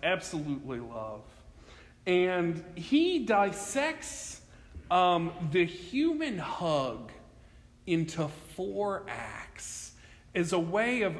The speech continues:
of talking about what it is to give and to receive hospitality rightly. Act one is the opening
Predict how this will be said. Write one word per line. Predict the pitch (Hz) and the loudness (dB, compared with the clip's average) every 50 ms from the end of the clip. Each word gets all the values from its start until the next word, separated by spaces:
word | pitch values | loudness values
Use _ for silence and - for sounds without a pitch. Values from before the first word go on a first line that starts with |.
| - | -2
of | - 160 151 147 - - | -2 -2 -2 -2 -6 -10
talking | - - - 190 180 175 170 - 185 170 160 151 147 151 | -10 -8 -4 -4 -4 -4 -2 -2 -2 -2 -2 -2 -2 -4
about | 156 147 160 143 139 131 139 | -2 0 0 0 0 -2 -2
what | 143 147 147 151 | -2 -2 -2 -2
it | 151 143 143 | -2 -2 -2
is | 143 143 143 135 143 143 | 0 0 0 -2 -4 -8
to | - - 143 | -8 -10 -10
give | 131 143 147 160 165 170 170 165 156 | -10 -6 -4 0 0 0 0 0 -2
and | 165 151 143 | -2 -4 -4
to | 147 - 151 | -4 -8 -8
receive | 131 139 135 131 - - - - 165 156 151 147 143 143 135 131 127 131 - - - - - - - - | -6 -8 -8 -8 -8 -10 -10 -8 -8 -6 -6 -6 -4 -4 -6 -6 -8 -10 -14 -18 -20 -20 -20 -20 -20 -14
hospitality | - - 180 170 160 - - - 160 143 - - - 147 156 151 147 143 135 123 131 120 117 117 | -6 -4 -4 -4 -4 -6 -8 -8 -8 -8 -8 -8 -2 0 0 0 2 0 -2 -4 -6 -8 -8 -6
rightly. | 120 117 120 127 120 120 - 113 98 92 95 - - - - - - - - - - - - - - - - - - - - - - - - - - - - - - - - - - - - - | -4 -2 -2 -2 -4 -6 -12 -16 -16 -16 -18 -20 -20 -20 -20 -20 -20 -20 -20 -20 -20 -20 -20 -20 -20 -20 -20 -20 -20 -20 -20 -20 -20 -20 -20 -20 -20 -20 -20 -20 -20 -20 -20 -20 -20 -20 -2 4
Act | 196 214 247 294 285 - - | 4 6 6 4 2 -2 -4
one | 196 190 196 208 208 196 180 165 147 135 131 127 127 135 139 - - - - - - - - - - - - - - - - - - | 0 4 6 6 6 6 6 4 2 2 0 -2 -4 -6 -8 -12 -16 -18 -20 -20 -20 -20 -20 -20 -20 -20 -20 -20 -20 -20 -20 -10 -4
is | 196 185 170 151 135 | -2 -2 -2 -2 -2
the | 131 165 165 160 156 156 - | -4 -4 -4 -4 -4 -4 2
opening | - 185 208 214 208 - 220 208 196 180 170 165 160 156 156 - | 4 4 4 4 2 2 2 2 4 4 4 4 2 2 0 -2